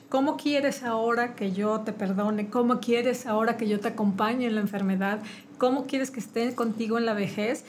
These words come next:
si me hiciste, si me abandonaste, si esto?". Créanme que eso causa mucho ruido en, en el vínculo, en la relación,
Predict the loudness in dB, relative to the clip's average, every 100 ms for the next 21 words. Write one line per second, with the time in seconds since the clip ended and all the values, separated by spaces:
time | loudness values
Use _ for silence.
0 | -18 -8 2 4 4 0 -4 -4 -6 0
1 | 0 2 0 0 2 0 -2 -6 -6 -4
2 | -4 -4 -10 -16 -16 -18 -20 -8 -2 0
3 | 0 -2 -6 -4 -2 -2 -4 -6 -6 -4
4 | -6 -6 -6 -2 -2 -4 -6 -6 -2 -2
5 | -2 -6 -10 -16 -18 -6 0 4 4 4
6 | 2 0 -6 -16 -14 0 2 2 2 2
7 | 2 0 -2 0 -2 -2 -2 -4 -4 -4
8 | -6